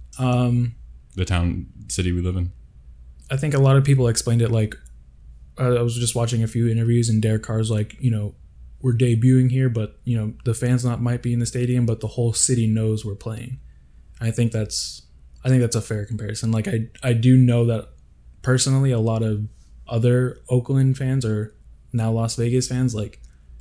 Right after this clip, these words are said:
Speaker 1: made a home here. And now that the Raiders are here, like,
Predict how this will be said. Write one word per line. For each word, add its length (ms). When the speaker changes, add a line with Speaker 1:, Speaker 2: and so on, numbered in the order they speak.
Speaker 1:
made 220
a 80
home 300
here. 520
And 180
now 160
that 140
the 200
Raiders 380
are 100
here, 400
like, 340